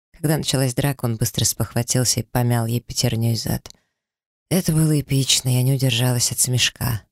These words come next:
Позор продажной шкуре. Вот теперь пусть наслаждается новой жизнью. Возвращаю телефон Хансу, делясь своими впечатлениями. «Это было превосходно, я аплодирую стоя. Ты замечательный.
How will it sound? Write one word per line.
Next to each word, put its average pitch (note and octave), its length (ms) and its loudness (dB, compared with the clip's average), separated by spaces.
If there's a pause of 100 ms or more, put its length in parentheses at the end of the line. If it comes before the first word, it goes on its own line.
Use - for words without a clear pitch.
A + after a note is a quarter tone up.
(500)
Позор C3+ 380 2
продажной A#2+ 580 0
шкуре. A#2+ 480 -4 (420)
Вот C3 100 -4
теперь - 280 -2
пусть - 200 0
наслаждается - 760 0
новой A2+ 280 0
жизнью. A#2 420 -4 (1040)
Возвращаю E3+ 480 2
телефон D#3+ 400 2
Хансу, F3 440 0
делясь C#3 280 2
своими C3 320 0
впечатлениями. - 840 -4 (840)
«Это F#3 240 0
было C#3 240 0
превосходно, B2 920 0
я B2 140 2
аплодирую A#2+ 640 -2
стоя. - 500 -6 (560)
Ты E3 120 0
замечательный. C#3 880 -2